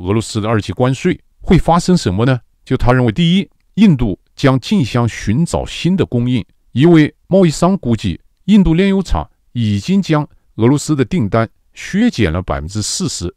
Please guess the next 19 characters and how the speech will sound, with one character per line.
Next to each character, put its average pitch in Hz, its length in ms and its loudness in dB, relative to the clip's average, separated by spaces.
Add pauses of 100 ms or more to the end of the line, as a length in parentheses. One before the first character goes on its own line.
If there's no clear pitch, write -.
(100)
至 127 160 0
五 80 180 -2
十。 - 320 -12 (260)
理 120 180 4
论 208 140 2
上 135 220 0
来 107 140 0
讲， 95 200 -4 (260)
拥 208 220 2
有 104 240 2 (240)
每 98 300 0
天 135 340 -2 (280)
三 208 240 0
百 175 120 6
五 147 280 -2
十 - 160 -6
万 190 220 0
桶 78 320 -8
的 87 180 -4